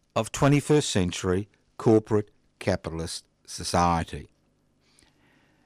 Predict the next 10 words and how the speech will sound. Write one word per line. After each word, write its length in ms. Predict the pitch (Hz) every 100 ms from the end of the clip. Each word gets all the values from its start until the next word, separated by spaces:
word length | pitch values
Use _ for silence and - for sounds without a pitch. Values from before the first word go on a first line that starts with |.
| -
And 140 | 131 143
when 160 | 156
people 560 | - 202 240 208 170 120
like 300 | 127 127 120
you 160 | 139 120
and 180 | 101 110
me 260 | 123 107
raise 960 | 120 110 120 135 156 165 165 160 135 -
the 280 | 135 123 135
issue 540 | - - 78 80 139